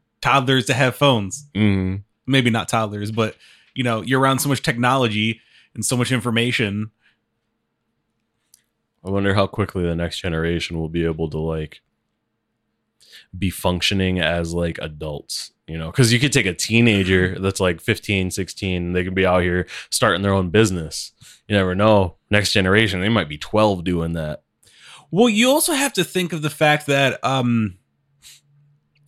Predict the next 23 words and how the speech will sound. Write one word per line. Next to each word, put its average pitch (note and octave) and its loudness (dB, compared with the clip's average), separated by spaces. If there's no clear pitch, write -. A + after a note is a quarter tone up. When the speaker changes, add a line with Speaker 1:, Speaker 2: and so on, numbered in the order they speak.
Speaker 1:
growing D#3 2
up, D3+ 2
there C#3 2
is B2+ 2
a B2+ -2
lot B2+ 0
of C#3+ 0
regression A#2+ -2
that C3 -2
happened E3 0
because C3+ 2
it C3 -2
was C#3+ -2
like, C3+ 4
you F3+ 4
have D3+ 2
to E3 0
think E3 4
back D#3 4
to D#3 4
the D3 2
days, D3 2
like, C3 2